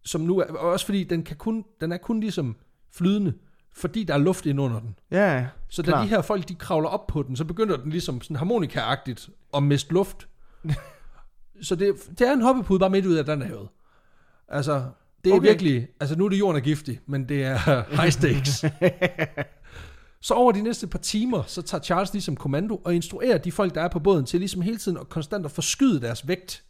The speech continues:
Speaker 2: Ja.
Speaker 1: for at undgå, at luften slipper ud. Og så samtidig skal han jo så også tage hø-, højde for, at der er bølger.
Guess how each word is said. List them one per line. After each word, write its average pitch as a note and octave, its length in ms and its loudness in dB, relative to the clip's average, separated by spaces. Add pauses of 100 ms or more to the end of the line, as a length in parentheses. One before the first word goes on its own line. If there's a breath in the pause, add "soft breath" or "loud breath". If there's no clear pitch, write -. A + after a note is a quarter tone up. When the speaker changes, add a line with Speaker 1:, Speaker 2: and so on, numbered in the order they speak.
Speaker 2:
Ja. D#3+ 160 0 (160)
Speaker 1:
for F3+ 120 6
at F#3 60 6
undgå, G3+ 300 4
at C3 80 -2
luften D#3 340 -2
slipper C#3 320 -2
ud. A3 220 -2 (1300)
Og F3 100 -4
så - 80 -6
samtidig G#3 440 -2
skal - 160 -4
han D#3 140 2
jo D#3 80 0
så E3 120 -4
også F3 300 -2
tage D#3 220 -4
hø-, C#3+ 140 -8
højde F3 300 -2
for, D3 160 -2
at C#3 80 -4
der C#3+ 60 -2
er C3 120 -4
bølger. F3+ 380 2